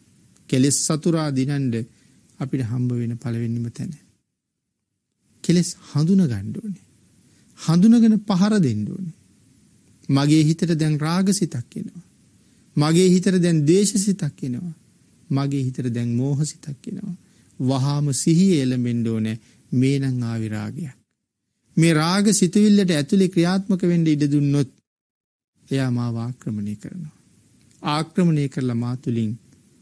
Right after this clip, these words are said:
දරුණු අකුසලයකට මුල පුරවනවා. කියලා හඳුනාගත්ත ගමන්ම ඒ සතුරා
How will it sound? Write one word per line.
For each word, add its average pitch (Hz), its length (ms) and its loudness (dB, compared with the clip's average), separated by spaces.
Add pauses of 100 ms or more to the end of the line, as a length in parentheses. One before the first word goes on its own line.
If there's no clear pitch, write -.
(360)
දරුණු 120 400 -2
අකුසලයකට 117 600 -6
මුල 117 220 -4
පුරවනවා. 123 540 -10 (1040)
කියලා 220 280 -2
හඳුනාගත්ත 165 640 0
ගමන්ම 131 420 -4
ඒ 139 180 -2
සතුරා 117 500 -6